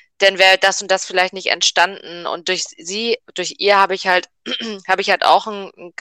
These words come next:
ein krasses, äh, Erlebnis gehabt. Da war sie damals auch auf den Geburtstag eingeladen. Und wir waren halt unterwegs und sie meinte, „Ja, wollen wir mal vorbeischauen? Das ist so eine Gartenparty und so. Wenn's doof ist, dann fahren wir halt wieder.“ Und ich meinte,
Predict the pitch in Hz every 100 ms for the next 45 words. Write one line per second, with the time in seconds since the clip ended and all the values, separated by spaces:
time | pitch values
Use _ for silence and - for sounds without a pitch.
0 | - - - 185 180 180 - - 143 165
1 | 160 - 170 175 180 180 - 170 170 -
2 | 156 151 160 160 160 160 160 - 165 165
3 | 156 175 196 - - 208 214 208 208 226
4 | - _ _ _ _ _ _ _ _ _
5 | - 185 170 170 175 165 160 160 151 214
6 | - 165 165 156 160 156 190 202 190 -
7 | - - - 180 202 208 180 170 - 185
8 | 254 - 214 202 - 170 160 175 226 294
9 | 233 - 208 208 190 190 175 180 - 190
10 | 214 202 - 165 - 147 151 147 123 -
11 | 135 139 185 277